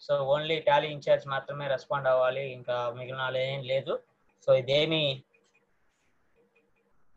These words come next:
ట్రైనింగ్ కాదు, ఇది వచ్చేవాడికి మీ యొక్క స్కిల్స్ ని ఇంప్రూవ్‌మెంట్ చేసుకునే ఒక బెస్ట్ ఆపర్చునిటీ. So, దాన్ని యుటిలైజ్ చేసుకోండి ప్రతి ఒక్కరు కూడా. So, నెక్స్ట్ అలాగే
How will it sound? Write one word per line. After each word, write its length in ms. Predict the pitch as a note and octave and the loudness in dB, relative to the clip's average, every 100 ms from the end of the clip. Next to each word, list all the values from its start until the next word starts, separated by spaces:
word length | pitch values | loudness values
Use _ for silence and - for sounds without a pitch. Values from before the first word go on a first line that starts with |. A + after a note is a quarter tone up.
| _ _ _ _ _ _ - | _ _ _ _ _ _ 2
ట్రైనింగ్ 300 | D3 D3 D#3 | 4 4 4
కాదు, 180 | D3 D3 | 2 4
ఇది 140 | E3+ C3 | 2 -2
వచ్చేవాడికి 400 | - D#3+ D#3 D3+ | 4 4 4 -4
మీ 120 | C#3+ | -2
యొక్క 240 | D3 - | -2 0
స్కిల్స్ 440 | C#3 - D3 D#3 - | -2 -2 -8 -6 -6
ని 100 | E3+ F3+ | -2 0
ఇంప్రూవ్‌మెంట్ 520 | D3+ D3 D#3+ D#3+ D#3 | -2 -4 -4 -2 0
చేసుకునే 300 | D#3 C#3+ D#3 D#3 | -2 -2 0 2
ఒక 140 | F#3 - | 2 4
బెస్ట్ 280 | C#3 C#3 C#3+ | 2 4 4
ఆపర్చునిటీ. 680 | D3 D#3+ - D3 C#3+ D#3+ G#3+ - _ _ _ _ _ - | 6 4 0 -8 -6 -4 -4 -6 _ _ _ _ _ -10
So, 100 | - D#3 C#3+ | -2 -2 4
దాన్ని 320 | D3 C#3+ D3 C#3+ | 6 6 4 0
యుటిలైజ్ 460 | C#3 E3 E3+ E3+ | -2 4 4 4
చేసుకోండి 500 | - D#3 - D3 D3+ F#3+ _ _ _ _ _ _ _ _ _ _ | 0 -2 2 2 2 -4 _ _ _ _ _ _ _ _ _ _
ప్రతి 220 | C#3+ C3+ D3 | -4 -2 -2
ఒక్కరు 300 | C#3 D#3 D3+ D3+ | 0 2 2 2
కూడా. 220 | F3+ D3+ - - _ _ _ _ _ _ _ _ _ _ _ _ _ _ _ _ | 2 4 4 -2 _ _ _ _ _ _ _ _ _ _ _ _ _ _ _ _
So, 140 | - D3 D3+ | 6 8 10
నెక్స్ట్ 320 | D3 D3 - F#3 F3 E3 D3 | 6 0 0 4 8 10 10
అలాగే 380 | C#3+ D#3 D#3 | 10 8 8